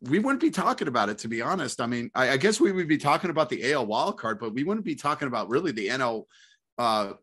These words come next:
you know, the N L wild card right now. 'Cause we would just be talking about the playoff picture right now. We'd be like, "Oh, who wins the West? Who gets that wild card?" Obviously, it's gonna be Sa-, San Fran, L A back in the day. You know, it's just like Saint Louis really wouldn't have a chance,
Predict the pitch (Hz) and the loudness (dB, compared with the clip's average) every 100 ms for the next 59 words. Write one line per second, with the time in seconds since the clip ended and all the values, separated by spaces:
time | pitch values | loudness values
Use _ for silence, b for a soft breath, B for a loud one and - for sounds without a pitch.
0 | - 120 104 101 117 110 135 131 113 107 | -8 -4 -2 -2 0 2 4 4 4 4
1 | 165 147 135 107 101 98 104 127 - 127 | 4 4 0 0 0 -2 -2 -2 -2 -2
2 | 131 175 139 147 - 143 123 143 143 135 | 0 -2 -2 -6 -2 -2 2 0 2 -2
3 | 127 127 151 214 139 131 113 113 104 107 | -4 0 2 2 2 0 -2 0 0 0
4 | 107 127 127 113 127 131 120 135 151 139 | 2 2 0 0 2 2 2 0 0 0
5 | 135 123 131 131 127 127 135 131 117 110 | -2 2 2 2 -2 -2 -2 -4 -2 0
6 | 120 123 127 117 110 117 127 127 110 127 | -2 0 -2 0 0 -2 -6 -8 -2 -2
7 | 120 - 123 B B _ - 127 127 135 | -2 -6 -10 B B _ 2 2 4 4
8 | 127 120 117 113 135 117 117 117 110 98 | 4 4 2 2 2 2 0 0 -4 -2
9 | 120 139 110 110 110 110 - 123 120 101 | 2 2 2 0 -2 -2 -4 -4 -4 -4
10 | - 123 113 123 127 127 120 120 120 117 | -2 -2 0 0 0 0 0 0 -2 0
11 | 117 110 - - 120 123 110 - | -2 -2 -6 -4 0 0 -2 -10